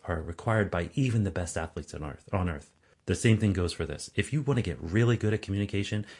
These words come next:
if you're going on an interview, find somebody that does mock interviews. Practice. Practice with a coach.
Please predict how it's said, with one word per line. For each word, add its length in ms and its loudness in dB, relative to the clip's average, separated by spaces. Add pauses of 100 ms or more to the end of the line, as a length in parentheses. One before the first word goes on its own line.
if 120 -4
you're 100 2
going 280 2
on 120 2
an 100 2
interview, 460 0 (440)
find 420 -2
somebody 440 0
that 160 -2
does 320 -4
mock 280 0
interviews. 600 -2 (340)
Practice. 640 -6 (360)
Practice 420 2
with 180 0
a 60 -2
coach. 480 -4